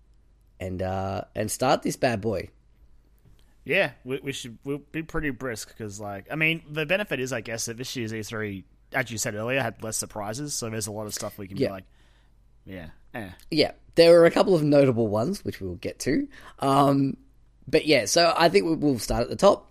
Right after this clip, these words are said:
Speaker 1: uh, which the very first conference was, uh, E A, Electronic Arts uh, kicked off the, uh, proceedings on Saturday, uh, in America, which was Sunday morning for us at six, uh, five A M? Six A M.
Speaker 2: Five A M.
Speaker 1: Five A M, five A M,
Speaker 2: It was,
Speaker 1: yes.
Speaker 2: it was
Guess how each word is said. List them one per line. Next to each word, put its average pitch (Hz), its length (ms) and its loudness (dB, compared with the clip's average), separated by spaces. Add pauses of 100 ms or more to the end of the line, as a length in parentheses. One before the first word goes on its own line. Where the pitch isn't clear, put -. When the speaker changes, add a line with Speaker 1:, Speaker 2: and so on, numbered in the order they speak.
(140)
Speaker 1:
uh, 113 320 0
which 131 320 2
the 131 160 2
very 156 220 4
first 151 200 2
conference 170 340 0
was, 127 300 4
uh, 113 400 0
E 123 140 2
A, 147 180 6
Electronic 120 400 -2
Arts 127 360 -2 (520)
uh, 117 220 -2
kicked - 260 -2
off - 260 4
the, 113 300 0
uh, 101 140 0
proceedings 151 600 0
on 104 220 -2
Saturday, 139 680 2 (440)
uh, 104 40 -6
in 113 140 -2
America, 127 500 4
which - 160 -4
was 98 180 -2
Sunday 120 280 2
morning 139 280 4
for 135 160 2
us - 420 -2
at - 220 -6 (140)
six, - 760 -12
uh, - 80 -4
five 180 280 2
A 214 160 2
M? 403 160 -6
Six - 200 -2
A 123 80 4
M. 92 160 -6
Speaker 2:
Five 113 300 -4
A 95 80 -8
M. 85 220 -14 (100)
Speaker 1:
Five 147 220 4
A 113 60 -2
M, 82 320 -8
five 107 220 -2
A 82 80 -8
M, 98 60 -10
Speaker 2:
It 110 60 -10
was, 117 120 -4
Speaker 1:
yes. - 160 -10
Speaker 2:
it 170 140 0
was 147 240 -2